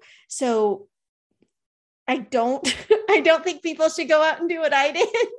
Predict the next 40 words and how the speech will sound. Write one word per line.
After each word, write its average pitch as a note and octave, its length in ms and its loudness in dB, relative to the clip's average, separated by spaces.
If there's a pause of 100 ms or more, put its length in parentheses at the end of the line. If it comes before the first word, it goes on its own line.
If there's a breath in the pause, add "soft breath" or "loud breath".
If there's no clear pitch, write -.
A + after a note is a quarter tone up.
(120)
<laughs> A#4 400 -2
unless G4 300 -2
you D4+ 100 -12
really, D#4 260 -8
really, D4+ 240 -6
really C#4 280 -6
feel D4+ 180 -12
called D4 300 -6
to E4 140 -8
it D#4 120 0
and C#4 140 -8
just, C#4 180 -12
like, A3 240 -4 (340 loud breath)
sing C#4 300 -6
in C#4+ 80 -4
public. D#4 480 -4 (500 loud breath)
But C#4 320 0 (320)
maybe D4 600 -4 (920)
almost D#4 560 -4
like, B3+ 320 -6 (220)
okay, C4 300 -4 (140 loud breath)
so D4 320 0
you D4+ 180 0
know D#4 180 0
how F#4+ 220 -4
they, F4 320 -4 (280)
uh, G#3+ 380 -2 (180)
a A3+ 120 -2
child C#4 460 -4
psychologist A3 760 -6
can A3+ 120 -8
sometimes G#3+ 400 -8
help A3+ 260 -6
a A#3+ 60 -4
child G#3+ 600 -4
with A3 160 -4
a G#3+ 60 -4
really G#3 300 -4
bad G3+ 320 -4
stutter A3+ 720 -6